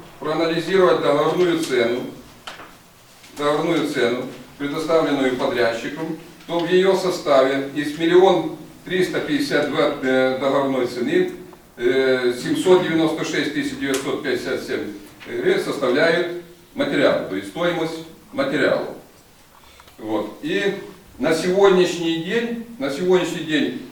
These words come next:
работы в полном объёме закончены. Подчёркиваю, что никаких двух с половиной миллионов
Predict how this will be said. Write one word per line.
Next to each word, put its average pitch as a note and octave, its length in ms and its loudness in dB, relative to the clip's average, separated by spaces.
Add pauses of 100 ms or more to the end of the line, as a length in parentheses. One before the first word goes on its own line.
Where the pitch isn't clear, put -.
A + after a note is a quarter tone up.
(120)
работы D#3 560 2
в - 300 -6
полном E3 640 4 (460)
объёме D3 760 0 (260)
закончены. F3 840 0 (1700)
Подчёркиваю, D#3 560 2
что - 180 0 (100)
никаких F#3 720 0 (240)
двух D#3+ 180 -6
с - 40 -8
половиной D#3+ 600 2
миллионов C#3 560 2